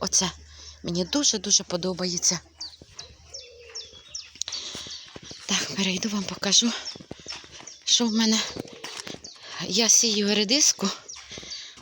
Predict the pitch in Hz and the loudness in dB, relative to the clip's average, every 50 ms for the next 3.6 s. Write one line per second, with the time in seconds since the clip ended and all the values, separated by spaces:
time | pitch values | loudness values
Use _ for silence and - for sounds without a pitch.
0 | - - - - - - - - - - - - - - - - - - - - | -16 -16 -16 -18 -18 -20 -20 -20 -16 -14 -14 -12 -12 -14 -12 -12 -12 -12 -12 -14
1 | - - - - - - - - 294 302 330 294 277 240 240 233 233 240 233 233 | -14 -16 -18 -16 -2 2 4 4 6 6 6 6 6 6 6 6 6 6 6 6
2 | 220 214 196 208 202 - 202 196 180 202 240 - 226 - 202 190 160 170 175 180 | 6 6 4 4 4 4 4 4 4 4 2 0 0 0 2 2 2 2 4 4
3 | 190 196 - - - - 233 294 330 311 302 269 | 4 2 2 2 0 4 4 6 6 6 6 4